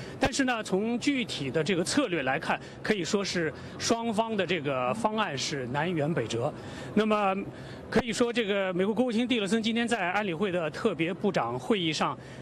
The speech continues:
他的发言呢，在阐述美国的立场的时候，大概有这么几点。第一呢，啊，蒂勒森说，过去二十年来，这个安理会的外交努力都失败了。那么我们知道，过去二十年，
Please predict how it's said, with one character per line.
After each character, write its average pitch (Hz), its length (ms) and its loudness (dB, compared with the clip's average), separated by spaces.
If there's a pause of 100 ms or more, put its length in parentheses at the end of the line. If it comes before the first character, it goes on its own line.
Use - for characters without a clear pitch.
(140)
他 214 160 0
的 190 120 0
发 190 200 0
言 147 180 0
呢， 151 100 -2
在 175 140 0
阐 135 240 -2
述 170 260 0
美 147 160 -2
国 139 120 2
的 175 80 2
立 214 120 2
场 131 220 0
的 135 60 -4
时 139 100 0
候， 151 140 2
大 196 120 2
概 180 140 2
有 139 100 -2
这 156 80 2
么 196 80 2
几 175 140 0
点。 127 220 -2
第 208 140 0
一 269 100 2
呢， 208 120 2 (460)
啊， 165 180 2
蒂 190 140 2
勒 185 80 2
森 190 160 2
说， 185 180 0
过 240 220 2
去 233 120 2
二 262 260 0
十 170 180 0
年 160 240 -2
来， 123 240 0 (340)
这 185 140 0
个 156 100 2
安 226 160 2
理 170 120 0
会 180 180 2
的 165 60 0
外 185 160 2
交 185 160 2
努 123 160 -4
力 123 80 -6
都 170 100 0
失 160 160 0
败 156 200 2
了。 117 120 -10 (400)
那 214 80 2
么 220 80 4
我 196 60 4
们 175 100 0
知 214 80 4
道， 233 140 2
过 240 120 2
去 226 120 2
二 240 160 0
十 196 120 -2
年， 180 320 0